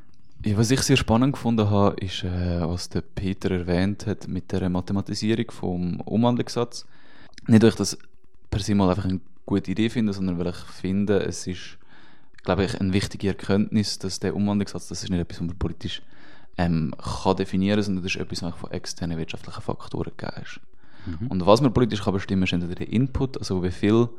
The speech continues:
Speaker 1: als wir in die Pensionskasse einzahlen, oder wie viel als wir raus wollen nehmen. Aber wir können nicht gleichzeitig, ähm, bestimmen, wie viel als wir reingeben und wie viel als wir rausgeben, weil das wird bestimmt durch den Umwandlungssatz. Also wir müssen eine Debatte darüber führen, sollen wir, wie viel wollen wir zahlen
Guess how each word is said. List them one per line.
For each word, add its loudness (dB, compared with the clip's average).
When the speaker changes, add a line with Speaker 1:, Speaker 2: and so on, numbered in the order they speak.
Speaker 1:
als -6
wir 0
in 0
die -4
Pensionskasse -4
einzahlen, 0
oder 2
wie 2
viel -2
als -2
wir -2
raus -4
wollen -2
nehmen. -4
Aber 2
wir 6
können 4
nicht 4
gleichzeitig, 0
ähm, 0
bestimmen, 0
wie -2
viel -2
als -2
wir 2
reingeben 2
und -4
wie -8
viel -4
als -4
wir -4
rausgeben, -4
weil -2
das -4
wird -8
bestimmt -6
durch -6
den -4
Umwandlungssatz. -6
Also -2
wir 6
müssen 6
eine 6
Debatte 6
darüber 2
führen, 2
sollen 0
wir, 0
wie -4
viel -2
wollen 0
wir -2
zahlen 4